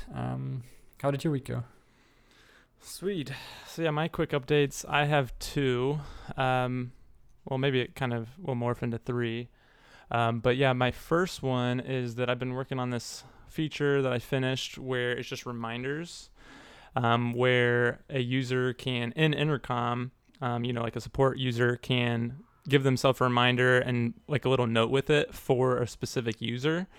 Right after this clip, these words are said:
Speaker 2: And then, you know, they specify when they want to be reminded in the future. And at that time, it will send them directly,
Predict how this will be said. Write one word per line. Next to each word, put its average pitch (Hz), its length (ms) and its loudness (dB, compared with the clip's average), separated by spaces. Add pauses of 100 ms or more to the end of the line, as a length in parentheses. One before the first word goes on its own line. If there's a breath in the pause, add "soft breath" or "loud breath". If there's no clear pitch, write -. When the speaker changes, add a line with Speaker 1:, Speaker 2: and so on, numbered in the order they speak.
(500 loud breath)
Speaker 2:
And 127 200 2
then, 120 560 4 (160)
you 139 120 0
know, 120 100 2
they 120 180 4
specify 117 640 2
when 117 200 4
they 117 80 2
want 117 160 -2
to 113 160 -2
be 110 120 0 (200)
reminded 117 420 0
in 113 100 0
the 110 80 0
future. 151 580 4 (460 loud breath)
And 117 280 2
at 120 120 4
that 117 200 2
time, 127 440 6
it 120 80 0
will 113 140 2
send 123 280 2
them 120 320 4
directly, 120 760 2